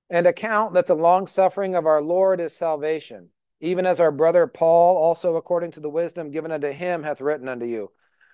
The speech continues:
Okay, so, so number one is spotless in our walk. Number two specific is account that the long suffering of our Lord is salvation. We already talked about God is not willing that any should perish, but that all should come to repentance in Second Peter three nine.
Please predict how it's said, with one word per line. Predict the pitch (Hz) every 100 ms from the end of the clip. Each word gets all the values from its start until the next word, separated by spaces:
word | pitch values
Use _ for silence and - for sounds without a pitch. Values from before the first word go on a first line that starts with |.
| -
Okay, | 185 226
so, | 190 220 202
so | -
number | 226 277 254
one | 240 269 262
is | 226
spotless | - - 214 214 220 -
in | 202
our | 180
walk. | 175 196 202 196
Number | 196 202 196 - -
two | 285 294
specific | - 214 196 285 311 233 190 196
is | 190 165 - _ _ _ 170
account | 165 - 240 269 277 226
that | 208
the | 196
long | 185 208 226
suffering | - 220 214 220
of | 208
our | 196
Lord | 180 190 202 185
is | 165
salvation. | 180 175 170 175 - 135
We | 151
already | 190 220
talked | - - 220 240 -
about | 165 151 143 156
God | 160 170
is | 160
not | 170 151
willing | 160 208 180 160
that | 151 - 156
any | 170 180
should | 165 139
perish, | 139 180 120 131 - _ _ _ _ _ -
but | 170
that | 165
all | 156 160 165
should | 160 151
come | 165 160
to |
repentance | 135 127 202 196 160 147 160
in | 151
Second | 170 160 147
Peter | 160 147 139 -
three | 151 135
nine. | 165 170 127